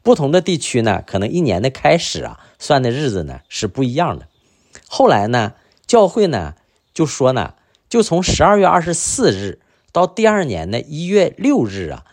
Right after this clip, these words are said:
都定为呢，圣诞节节期，在英文中呢，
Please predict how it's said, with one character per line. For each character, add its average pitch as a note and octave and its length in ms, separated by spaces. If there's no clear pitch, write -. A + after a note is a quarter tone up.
都 G3 260
定 G3+ 240
为 D#2 200
呢， E2 280
圣 F#3+ 400
诞 C#3 220
节 F2 200
节 F#2 280
期， - 380
在 C#3+ 120
英 E3+ 240
文 G#2+ 180
中 F2+ 200
呢， D#2 200